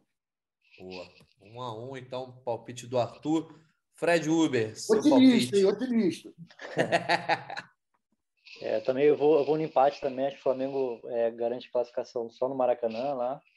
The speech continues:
Speaker 3: com uma vitória no Maracanã, mas esse jogo lá na Colômbia eu vou de dois a dois.
Speaker 1: Dois a dois, olha aí, todo mundo no empate, porque o Caemoto já mandou o palpite dele, um a um.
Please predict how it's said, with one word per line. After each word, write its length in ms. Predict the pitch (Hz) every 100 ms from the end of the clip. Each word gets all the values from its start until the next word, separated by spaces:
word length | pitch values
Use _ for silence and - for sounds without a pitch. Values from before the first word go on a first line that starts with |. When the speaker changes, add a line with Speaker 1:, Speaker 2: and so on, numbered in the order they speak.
| _ -
Speaker 3:
com 80 | 120 117
uma 240 | 113 113 113
vitória 280 | 110 120
no 60 | 120
Maracanã, 360 | 117 117 117 117
mas 160 | 123
esse 340 | 131 - 127 120
jogo 240 | 131 127
lá 180 | 131 131
na 260 | 123 123 117
Colômbia 400 | 127 120 127 135
eu 60 |
vou 120 | 127
de 100 | 131
dois 200 | 135 143
a 60 | 151
dois. 200 | - - _ _ _ _ _ _ _ _ _ _ _
Speaker 1:
Dois 260 | 92 120 135
a 80 |
dois, 340 | 110 101 123 123
olha 180 | 127 117
aí, 120 | 107
todo 220 | - 123
mundo 140 | 117
no 100 | 117
empate, 440 | 113 110 117 131 -
porque 240 | 151 131
o 100 | 156
Caemoto 500 | 156 151 143 131 131
já 100 | 131
mandou 240 | 127 123 117
o 40 |
palpite 360 | 120 117 117 104
dele, 200 | 113 117
um 80 | 139
a 180 | 131
um. 200 | 160 190